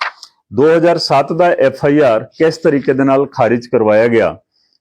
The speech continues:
ਕੁਐਸ਼ ਕਰਵਾਇਆ ਗਿਆ। ਦੋ ਹਜ਼ਾਰ ਜਦੋਂ ਬਾਰਾਂ ਦਾ ਇਲੈਕਸ਼ਨ ਆ ਰਿਹਾ ਸੀ ਤਾਂ ਉਸ ਇਲੈਕਸ਼ਨ ਤੋਂ ਪੰਜ ਦਿਨ ਪਹਿਲਾਂ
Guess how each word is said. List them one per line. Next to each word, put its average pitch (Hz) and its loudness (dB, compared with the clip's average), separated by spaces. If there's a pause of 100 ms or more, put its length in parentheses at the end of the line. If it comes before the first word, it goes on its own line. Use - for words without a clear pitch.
(220)
ਕੁਐਸ਼ 165 0
ਕਰਵਾਇਆ 127 2
ਗਿਆ। 110 0 (640)
ਦੋ 143 0
ਹਜ਼ਾਰ 143 0 (1000)
ਜਦੋਂ 131 0 (280)
ਬਾਰਾਂ 131 2
ਦਾ 113 0 (420)
ਇਲੈਕਸ਼ਨ 123 -2
ਆ 120 2
ਰਿਹਾ 127 2
ਸੀ 107 -6 (1080)
ਤਾਂ - 0
ਉਸ 190 0
ਇਲੈਕਸ਼ਨ 160 -2
ਤੋਂ 147 0
ਪੰਜ 143 -2
ਦਿਨ 143 -2
ਪਹਿਲਾਂ 120 -2